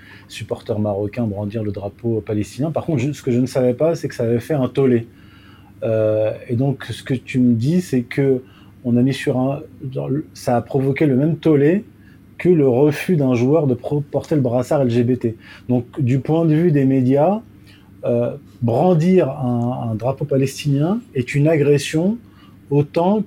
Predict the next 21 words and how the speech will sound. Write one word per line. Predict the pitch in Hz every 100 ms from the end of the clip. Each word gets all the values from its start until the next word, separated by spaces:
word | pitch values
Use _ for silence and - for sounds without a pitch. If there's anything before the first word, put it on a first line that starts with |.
| -
que, | - 147 175 196 196 -
euh, | 127 123 123 120 120 120 - - - -
refuser | 117 147 185 - 160 139 175
de | 143
porter | 143 - - 175
le | 151
drapeau | 127 127 156
L | 131
G | 123
B | 120
T | 123
est | 160 151
une, | 131 139
une, | 135 135
une | 143 127
agression. | 123 113
C'est | 107 110 107 107 110 107 -
très | - 131
surprenant | - 120 - 139 156
et | -
très, | - 120 110